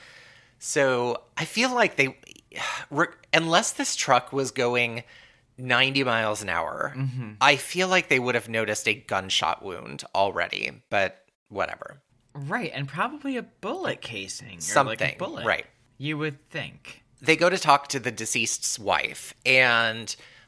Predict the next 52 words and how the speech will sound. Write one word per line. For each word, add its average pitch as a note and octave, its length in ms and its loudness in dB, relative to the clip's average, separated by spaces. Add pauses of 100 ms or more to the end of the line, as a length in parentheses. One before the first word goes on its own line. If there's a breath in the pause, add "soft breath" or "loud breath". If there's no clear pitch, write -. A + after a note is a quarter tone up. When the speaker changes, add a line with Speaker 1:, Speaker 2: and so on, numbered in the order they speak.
Speaker 1:
uh, G2+ 260 4
she's C#3+ 460 -2
like, A2+ 340 6
"I A#2 120 6
don't B2 180 -2
know A#2 400 2
anything. A#2 520 2
Like, A2 260 4
what B2+ 200 -4
do C3+ 60 -2
you C3 80 0
mean B2+ 320 -2
somebody A2+ 340 -2
would G#2+ 140 -2
have G2 120 -8
killed B2 380 -6
him? A#2+ 320 0
I G#2 60 4
thought A2 220 0
this, - 360 -4
I A#2 80 2
thought A#2 260 2
some, A2 380 -4 (100)
you A#2+ 80 -6
know, G#2 100 0
random G#2+ 360 0
person A2+ 320 -4
just - 180 -8
pushed - 240 -4
him A#2 120 -4
into G#2 200 -6
a G2 60 -4
truck." A2+ 500 0 (380 loud breath)
And G#2+ 540 2 (180)
she - 220 0
says, A#2 500 2
you A#2+ 80 -6
know, A2 140 0
"I G#2 80 4
don't G#2+ 180 -2
know A2+ 160 -2
anybody G#2 380 -4
who A#2 140 -8
would G2+ 100 -4
have G#2 120 -4
wanted F#2 280 -2
to - 80 -12
threaten E3+ 420 0
him. C3+ 640 0 (500 loud breath)
You A#2 100 -4
know, G#2+ 120 -2
he, A#2+ 240 -8